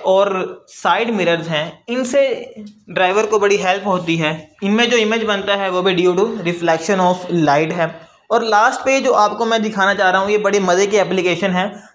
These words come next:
आपने एक सबमरीन देखी होगी। अब सबमरीन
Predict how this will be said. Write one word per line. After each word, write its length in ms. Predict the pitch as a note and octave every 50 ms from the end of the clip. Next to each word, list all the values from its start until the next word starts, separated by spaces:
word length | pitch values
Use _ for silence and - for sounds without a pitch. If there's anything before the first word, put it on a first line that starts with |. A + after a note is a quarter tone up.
| _ _ _ G3
आपने 380 | - A#3 A#3+ - B3+ C4+ C4+ C4+
एक 120 | C4 C4+
सबमरीन 640 | - - - B3+ A#3+ G#3+ A#3 A#3+ A#3 A#3 A#3 A#3+ A#3
देखी 280 | G3+ F3+ - - - D3+
होगी। 300 | D3 C#3 B2+ B2+ B2+ B2+ C3 - - _ _ - _ A#3
अब 100 | C4 C4
सबमरीन 580 | B3+ - C#4 C4 C#4+ C#4+ C#4 C#4+ D4 D4+ D4